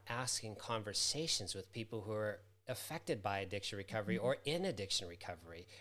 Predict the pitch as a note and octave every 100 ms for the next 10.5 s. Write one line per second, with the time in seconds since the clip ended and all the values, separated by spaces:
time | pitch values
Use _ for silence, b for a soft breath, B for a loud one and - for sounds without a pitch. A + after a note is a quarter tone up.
0 | b A2+ A2+ - D#3 F3 E3+ D3+ B2+ C3+
1 | A#2+ A2+ G#2 A2 C#3 B2+ G2+ G#2+ A2 G#2+
2 | - F#2+ - A#2+ A2 - F2+ A#2+ E3 -
3 | D2+ - - - - G3+ - - A#2 G#2
4 | C3+ D#3+ C#3+ A2+ A#2 G2+ G#2 D3+ - A2+
5 | G2 G#2 G2 - - - B2 - D#3 -
6 | G#2 G2 G#2+ G#2+ A2+ - A#2+ A#2+ G#2+ -
7 | B2 C#3 - G2 G2 G#2 - - C#3 D#3+
8 | A#2+ G2 G2 A2+ G#2+ F#2+ G#2 C3 C#3 G2+
9 | G#2 G2+ - G#2+ - - C#3 C3+ G#2+ -
10 | - C3+ D#3+ A2